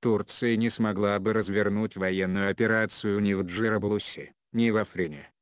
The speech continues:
заключает преподаватель университета Истиньи Месут Хакаджашин,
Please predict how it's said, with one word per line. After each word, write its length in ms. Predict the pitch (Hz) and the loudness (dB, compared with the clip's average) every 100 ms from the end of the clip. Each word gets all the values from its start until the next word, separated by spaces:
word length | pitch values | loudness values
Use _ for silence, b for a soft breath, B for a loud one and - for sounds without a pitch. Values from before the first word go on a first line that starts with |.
| _ | _
заключает 840 | 120 131 - 104 - 113 110 104 | -2 0 0 -4 -2 0 2 0
преподаватель 800 | 110 107 110 101 98 104 107 117 | -2 -2 -2 -2 0 -2 -2 0
университета 800 | 110 107 104 - 104 104 104 117 - | 2 2 0 -2 -4 -2 -2 -2 -2
Истиньи 600 | 104 101 - 98 90 92 | -2 -2 -4 -2 0 0
Месут 460 | 90 90 - 110 | 0 -4 -4 -6
Хакаджашин, 960 | - 104 120 95 107 104 - 80 71 | -4 -2 -2 -2 -2 -2 -4 -10 -12